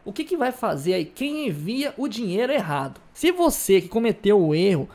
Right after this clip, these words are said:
e enviou um dinheiro errado, a orientação é bastante tranquila, pessoal. Mas o processo de devolução pode ser bastante burocrático e pode até haver alguns prejuízos.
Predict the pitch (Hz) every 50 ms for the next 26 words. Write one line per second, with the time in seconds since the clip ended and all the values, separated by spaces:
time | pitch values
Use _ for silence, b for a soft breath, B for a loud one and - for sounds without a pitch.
0 | B B - 185 214 247 269 254 190 180 175 165 170 180 156 - - 247 285 247
1 | 165 165 180 196 214 208 139 143 143 143 165 202 196 151 139 B B B B -
2 | 247 285 330 349 - - 226 - - 233 247 254 214 220 196 - - 254 269 -
3 | - 381 370 277 - - 202 220 190 156 - - 170 170 - - - - - B
4 | B B B - 185 196 214 240 302 269 180 - B B - 233 269 277 - 277
5 | 247 - - - 170 156 156 147 156 175 185 190 240 226 175 - - 208 226 240
6 | 202 226 220 208 - - 220 220 202 202 175 - - - 247 254 - 233 220 285
7 | 359 370 - - 202 202 196 170 - - B B B B - - - 214 - -
8 | - - - 320 370 339 339 311 240 254 311 302 - - - 320 339 302 311 226
9 | 202 196 175 151 139 135 B